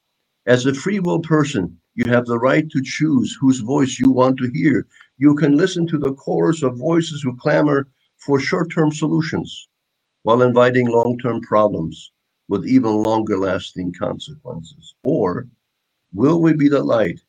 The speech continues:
in this present darkness, to borrow the title from a book?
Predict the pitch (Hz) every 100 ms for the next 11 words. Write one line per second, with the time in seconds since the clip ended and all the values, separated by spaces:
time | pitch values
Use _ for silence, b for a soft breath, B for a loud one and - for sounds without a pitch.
0 | _ 104 110 107 104 - - 117 120 104
1 | 107 104 110 110 95 90 85 87 98 101
2 | 95 87 87 107 107 92 85 _ _ _
3 | _ _ _ _ _ _ _ - 101 101
4 | 101 120 85